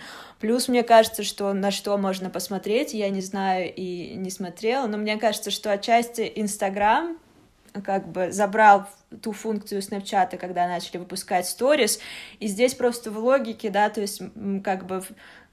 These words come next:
естественно, Snapchat появился не в России, да, и он не с России запускался, и, возможно, пока он дошел, мог дойти, если, естественно, развиваясь без какой-то намеренной политики по выходу на какие-то там рынки, да, возможно,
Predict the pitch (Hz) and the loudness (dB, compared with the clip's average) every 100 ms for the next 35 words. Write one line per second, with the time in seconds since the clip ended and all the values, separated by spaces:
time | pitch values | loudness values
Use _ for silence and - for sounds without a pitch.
0 | _ _ _ - 220 - 233 240 233 220 | _ _ _ -6 -6 -2 -2 -2 -4 -2
1 | 226 - 214 196 - 196 196 202 202 196 | -4 0 0 0 -2 -4 -2 -4 -4 -2
2 | 196 196 - 294 269 202 196 202 214 208 | -2 -4 -6 -6 -2 0 0 0 -2 -2
3 | 208 202 196 202 190 175 190 196 240 254 | -4 -4 -4 -6 -6 -8 -8 -4 2 2
4 | 285 202 185 190 196 226 247 226 202 190 | 2 -4 -6 -4 -2 0 0 0 -2 -6
5 | 196 190 180 - - 190 185 185 190 - | -4 -2 0 -2 -10 -8 -6 -6 -6 0
6 | 247 294 302 - 196 220 196 190 175 170 | 2 2 0 -6 0 2 2 0 -4 -6
7 | - 247 285 - - 190 - 196 - - | -8 -8 -8 -10 -8 -8 -6 -8 -8 -16
8 | - - - 190 - 202 196 190 185 175 | -20 -14 -10 -10 -6 -2 -2 -4 -8 -6
9 | 175 185 175 170 170 180 180 170 - - | -6 -4 -2 -2 -4 -10 -10 -8 -6 -6
10 | 170 180 - - 202 - 190 196 208 202 | -8 -10 -16 -18 -20 -12 -2 0 2 0
11 | 190 185 180 185 175 180 185 196 165 175 | 0 -2 -4 -4 -2 -6 -8 -12 -8 -8
12 | 165 170 180 165 165 165 165 170 165 165 | -6 -8 -8 -10 -10 -10 -12 -12 -10 -10
13 | 165 165 165 180 254 269 - 180 - 185 | -8 -8 -6 -4 -4 -4 -6 -8 -6 0
14 | 180 185 185 185 208 247 226 208 | 2 2 -2 0 2 2 2 -2